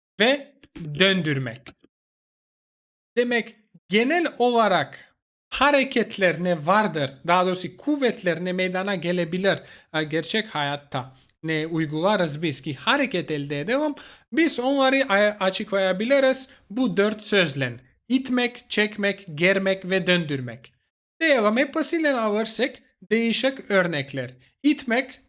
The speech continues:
en basit ör-, e, e, şekilde ne bileyim, e, bir kutuyu itersek ve, e, hareket ettiririz.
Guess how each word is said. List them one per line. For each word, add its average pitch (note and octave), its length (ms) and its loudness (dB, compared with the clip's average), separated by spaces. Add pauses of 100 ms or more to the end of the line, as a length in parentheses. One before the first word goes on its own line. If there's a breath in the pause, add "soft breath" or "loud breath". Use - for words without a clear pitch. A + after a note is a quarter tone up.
en A#3 180 0
basit F3 300 0
ör-, F3+ 220 0
e, E3 640 -4
e, D#3 40 -4
şekilde F#3 540 -2 (220 loud breath)
ne G#3 100 2
bileyim, D#3+ 340 -2
e, F3 280 2
bir G#3 220 2
kutuyu F3 580 0
itersek E3+ 720 -2
ve, E3 120 0 (180)
e, F3 40 -6
hareket D#3+ 640 -2
ettiririz. C#3+ 680 -6